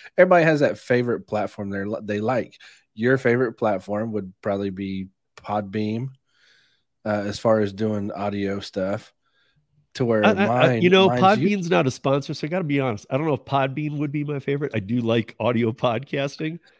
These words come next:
Speaker 2: And like I think I've told you before, kinda like Jason Thierry, Gig Economy Podcast, he moved his server from whatever he was with to, to the Cisco one. And I've, I've looked into, like, at least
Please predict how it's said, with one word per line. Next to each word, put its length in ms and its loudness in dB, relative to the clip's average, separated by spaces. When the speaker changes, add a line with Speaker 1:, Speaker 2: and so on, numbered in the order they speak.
Speaker 2:
And 160 2
like 200 2
I 60 4
think 220 -2
I've 120 -2
told 240 -6
you 80 -6
before, 420 -6
kinda 440 -4
like 280 -6
Jason 440 -4
Thierry, 380 -6
Gig 220 -8
Economy 380 -6
Podcast, 680 -10
he 440 -8
moved 420 -4
his 200 -6
server 460 -6
from 520 -8
whatever 380 -4
he 280 -8
was 240 -2
with 380 -4
to, 120 -8
to 180 -8
the 100 -6
Cisco 460 -2
one. 320 -6
And 460 0
I've, 340 0
I've 160 0
looked 280 0
into, 440 -4
like, 320 -4
at 160 2
least 320 -4